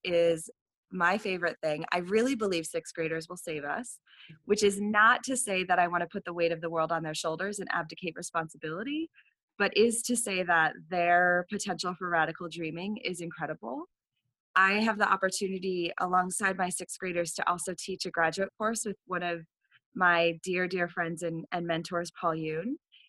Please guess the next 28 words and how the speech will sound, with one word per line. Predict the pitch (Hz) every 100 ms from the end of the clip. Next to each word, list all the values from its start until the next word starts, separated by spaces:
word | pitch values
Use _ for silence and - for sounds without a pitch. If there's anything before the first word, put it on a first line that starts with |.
| _ -
And | 196 196
one | 196 208
of | 226
the | 208 196
fascinating | 185 185 202 190 180 175
things | 180 175 175
is | 185
that | 180 170 -
I'm | 190
often | - 214 - 240
introducing | 202 - 180 170 165 175 165 160 - _ - 170
the | 185
same | 180 - 190 196 214 202
concept | 180 185 175 156 - - _ _ _ - -
to | 202
our | 170
graduate | 165 170 165 170 -
cohort | 170 165 156 -
as | 170 170
I | 156
am | - 165 170
to | 160 165
my | 156
sixth | 156 175 -
graders. | 240 254 277 320 339 - - - _
And | -
I | 214
love | 208 208 220 233